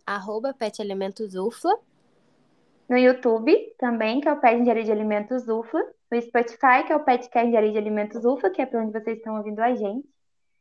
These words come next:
Speaker 2: E a gente vai amar receber todas as mensagens de vocês, sugestões. E logo, logo virão mais conteúdos legais.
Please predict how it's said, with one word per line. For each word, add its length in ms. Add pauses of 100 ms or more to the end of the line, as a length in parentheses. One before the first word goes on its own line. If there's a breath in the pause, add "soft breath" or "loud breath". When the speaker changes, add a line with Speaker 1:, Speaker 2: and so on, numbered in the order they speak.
(140)
Speaker 2:
E 140
a 60
gente 260
vai 160
amar 420
receber 520
todas 240
as 100
mensagens 440
de 80
vocês, 560 (180)
sugestões. 680 (680)
E 180
logo, 260
logo 500
virão 300
mais 280
conteúdos 400
legais. 540